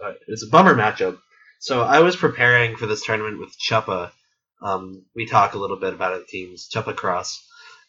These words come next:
Um, and he said, "Dude, like, I heard about what Nails is running, uh, like, this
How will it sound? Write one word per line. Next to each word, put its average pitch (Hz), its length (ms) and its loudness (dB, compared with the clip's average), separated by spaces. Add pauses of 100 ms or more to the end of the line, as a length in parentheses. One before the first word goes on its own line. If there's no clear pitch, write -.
Um, 110 360 2
and 120 80 -10
he 131 120 -8
said, 113 380 0
"Dude, 101 440 -2 (100)
like, 101 260 -6 (540)
I 107 60 -4
heard 180 260 4
about 147 240 6
what 123 180 0
Nails 123 320 2
is 104 120 -4
running, 95 500 -2 (100)
uh, 92 360 -2 (640)
like, 87 240 -6 (1200)
this - 160 -12